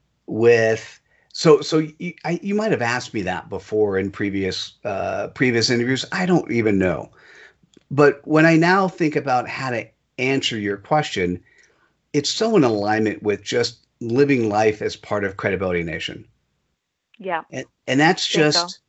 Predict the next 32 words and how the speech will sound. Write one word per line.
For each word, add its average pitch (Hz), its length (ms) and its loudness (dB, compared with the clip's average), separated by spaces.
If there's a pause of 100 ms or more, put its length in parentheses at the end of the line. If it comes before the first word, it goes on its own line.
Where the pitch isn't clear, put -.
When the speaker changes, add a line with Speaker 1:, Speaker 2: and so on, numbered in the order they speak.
(340)
Speaker 1:
being 202 360 6
you, 220 380 -2 (280)
<laughs> - 80 -12 (760)
Speaker 2:
Mm-hmm. 196 240 -8
Speaker 1:
right? 165 400 6
It's, 170 380 0 (320)
it's 170 300 0 (180)
the 202 100 -2
true 269 300 0
you, 123 460 0
the 147 100 2
you 226 300 2
that 214 260 2
you 185 140 -4
can 165 260 2
look 226 240 2
back 175 320 -2
on 156 180 2
your 127 160 -2
deathbed 196 840 0 (880)
and 175 180 4
you 180 80 2
could 175 160 -2
say, 170 460 -2
"Man, 165 320 -6
I 165 360 -4
lived 113 360 0
a 98 80 -2
life 90 480 -4
worth 92 340 -8
living." - 400 -12 (1300)
Speaker 2:
Mm-hmm. 196 380 -10